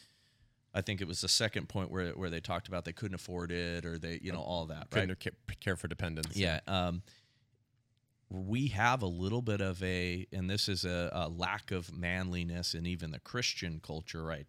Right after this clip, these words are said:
Speaker 1: now, of g-, s-, standing up and getting after it
Speaker 2: Yeah.
Speaker 1: for your lady,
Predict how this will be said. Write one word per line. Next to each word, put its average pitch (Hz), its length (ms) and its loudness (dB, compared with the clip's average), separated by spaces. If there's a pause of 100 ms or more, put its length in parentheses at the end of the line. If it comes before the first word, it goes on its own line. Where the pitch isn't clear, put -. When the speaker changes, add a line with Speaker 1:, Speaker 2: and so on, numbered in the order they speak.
Speaker 1:
now, 78 520 -6
of 87 440 2 (220)
g-, - 160 -8 (600)
s-, - 220 -6 (240)
standing 117 640 2
up 90 300 0 (180)
and 90 240 -4
getting 101 380 4
after 80 400 -2
it - 260 -12 (100)
Speaker 2:
Yeah. 78 220 -4 (220)
Speaker 1:
for 95 540 0
your 87 300 -4
lady, 80 460 -8